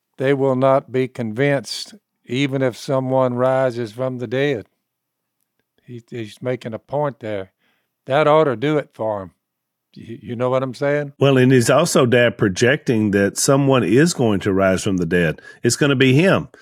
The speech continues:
Speaker 1: That's my
Speaker 2: And,
Speaker 1: point.
Speaker 2: and they still didn't listen. I mean, think about it, what the apostles faced after Jesus left. I mean, uh, still this unbelief. Dad, you brought up, uh,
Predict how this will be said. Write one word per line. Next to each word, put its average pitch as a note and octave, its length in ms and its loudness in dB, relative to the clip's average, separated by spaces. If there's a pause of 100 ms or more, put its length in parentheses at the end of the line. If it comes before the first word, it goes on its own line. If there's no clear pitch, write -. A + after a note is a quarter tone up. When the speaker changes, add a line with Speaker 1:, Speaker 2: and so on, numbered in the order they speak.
(100)
Speaker 1:
That's C3+ 220 -12
my D3 80 -8
Speaker 2:
And, C#3 100 -12
Speaker 1:
point. A#2+ 400 0
Speaker 2:
and B2 300 2
they C3+ 160 4
still E3+ 360 2
didn't C#3 320 2
listen. F2+ 540 -2
I A2 80 0
mean, B2 160 4
think D#3 180 2
about D3 220 4
it, C#3+ 60 0
what C3+ 180 2
the A#2 300 0
apostles C3+ 580 0
faced A2+ 460 2
after B2 480 0
Jesus A#2+ 520 0
left. C3+ 480 2
I G2 60 -2
mean, G#2+ 320 2 (100)
uh, G2+ 140 -2
still D3 460 2
this G#2+ 260 0
unbelief. A2 460 2 (340)
Dad, C#3+ 260 2
you E3+ 120 2
brought C#3+ 280 4
up, A2+ 300 2
uh, F#2 460 2